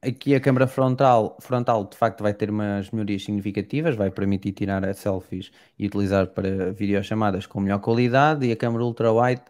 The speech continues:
também. O sensor certamente terá algumas melhorias, mas não será igual ao,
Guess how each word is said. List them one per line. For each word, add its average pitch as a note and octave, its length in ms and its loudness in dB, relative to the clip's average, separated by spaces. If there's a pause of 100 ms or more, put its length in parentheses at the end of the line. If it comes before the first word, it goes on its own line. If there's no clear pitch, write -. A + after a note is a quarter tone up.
(100)
também. G#2+ 460 -2 (100)
O C#3 120 2
sensor C3+ 680 4 (1400)
certamente A#2+ 540 0
terá A#2 160 2
algumas A2+ 360 2
melhorias, A#2+ 520 2
mas A#2+ 160 2
não A2 160 0
será G#2+ 280 2
igual G#2 480 0
ao, G#2+ 880 -4